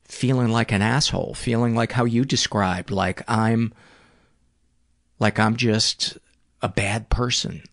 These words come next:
like, or, or I'm just so deeply flawed that I just wasn't meant to mingle with humanity.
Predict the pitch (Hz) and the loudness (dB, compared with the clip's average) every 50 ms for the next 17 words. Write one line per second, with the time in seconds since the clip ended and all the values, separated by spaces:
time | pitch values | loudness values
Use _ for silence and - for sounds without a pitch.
0 | _ _ 117 110 104 101 - 110 71 117 117 98 117 - - - 127 107 113 127 | _ _ -4 -4 -2 -2 -4 -4 -2 -2 -2 -4 -4 -6 -4 -2 0 2 2 2
1 | 131 120 - 123 117 117 113 107 - - 127 - - - - - 156 156 160 131 | 2 2 2 2 2 2 2 0 0 0 0 0 0 0 0 2 4 2 2 2
2 | - 151 143 143 - 131 127 117 101 - - - - 110 104 110 117 113 107 107 | 0 0 0 0 0 0 0 0 -2 -2 -6 -4 -2 2 2 4 4 4 4 2
3 | 104 104 107 107 110 110 113 110 - - 120 - - 117 117 117 107 123 123 - | 2 2 2 2 2 0 0 0 0 0 0 0 0 2 2 2 2 0 -2 -2
4 | 107 101 104 107 107 - - 113 104 101 101 104 104 98 95 95 92 90 - - | -2 0 0 0 -2 -4 -4 -2 0 0 0 2 2 0 0 0 -2 -4 -6 -8
5 | - - - - - - - - - 117 95 87 95 95 95 92 90 - 65 64 | -14 -20 -20 -20 -20 -20 -14 -4 0 0 0 2 0 -2 -2 -4 -6 -8 -10 -14
6 | - - | -16 -18